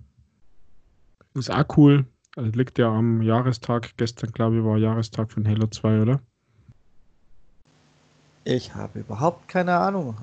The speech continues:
Speaker 2: aber es kann gut sein. Ähm, eine Neuankündigung gibt's noch von Nintendo. Die wollen wir nicht rauslassen, weil Nintendo zurzeit ohnehin sehr schwach auf der Brust ist, nach meinem Empfinden.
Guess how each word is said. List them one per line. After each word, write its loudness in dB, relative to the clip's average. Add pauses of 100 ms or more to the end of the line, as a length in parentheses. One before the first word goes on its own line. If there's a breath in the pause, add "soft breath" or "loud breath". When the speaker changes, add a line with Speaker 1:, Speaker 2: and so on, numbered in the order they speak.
Speaker 2:
aber -2
es -4
kann -6
gut -12
sein. 0 (440 loud breath)
Ähm, 0 (1900)
eine 2
Neuankündigung -4
gibt's -14
noch -6
von -8
Nintendo. -2
Die -6
wollen 0
wir -4
nicht -10
rauslassen, 0
weil -2
Nintendo -4
zurzeit -8 (380)
ohnehin -2
sehr -4
schwach -4
auf -10
der -10
Brust -12
ist, -12
nach -6
meinem -6
Empfinden. -10